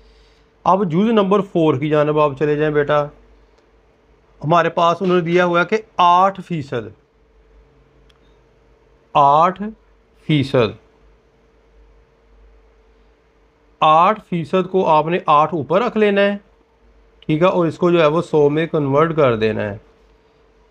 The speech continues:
अब जो है आप तकसीम करके देखें, आठ तकसीम सौ हमारे पास आ गया ज़ीरो पॉइंट ज़ीरो एट। ज़ीरो पॉइंट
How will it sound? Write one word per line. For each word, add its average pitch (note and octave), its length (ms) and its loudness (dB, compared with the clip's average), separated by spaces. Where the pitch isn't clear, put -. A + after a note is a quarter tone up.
अब D#3+ 220 2
जो F#3 100 -2
है F3+ 100 2
आप F3 160 2
तकसीम F3+ 400 0
करके F3 340 -2
देखें, F3 520 -2
आठ D#3 520 2
तकसीम E3 680 -2
सौ D#3+ 600 2
हमारे D3+ 440 -2
पास D3+ 280 0
आ D3 160 0
गया F3+ 280 2
ज़ीरो E3 340 2
पॉइंट E3+ 340 0
ज़ीरो D3+ 360 0
एट। B2+ 320 -2
ज़ीरो C#3 560 2
पॉइंट D#3+ 440 2